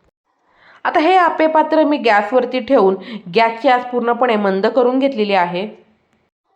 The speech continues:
आता त्यावरती झाकण ठेवून आपण आठ मिनटं हा केक छानपैकी आपण बेक करून घेणार आहोत. पाच मिनिटानंतर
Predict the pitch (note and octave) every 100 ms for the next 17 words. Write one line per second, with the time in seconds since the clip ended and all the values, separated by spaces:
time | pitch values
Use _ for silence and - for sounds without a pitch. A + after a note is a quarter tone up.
0 | _ _ _ _ _ _ - - D#4 D4+
1 | A3 A#3 A#3+ B3+ G#3 A3 F#3 G#3 A3+ A#3
2 | B3 A#3+ A3+ A#3 G3 F#3 - - - G3+
3 | A3+ A#3 A#3+ A#3+ A#3+ A#3 A#3 A#3 A3 A3+
4 | A#3 G#3 G#3 A#3+ A#3 A#3 A3 A3 G#3 G3
5 | G3 - A3+ A3+ A#3+ B3 G3 G3 G3 F#3
6 | E3+ F#3 - _ _ _ _ _ _ _
7 | _ _ C#4+ D4 D#4+ D#4+ D4+ D4+ D4+ D#4
8 | D#4 G#3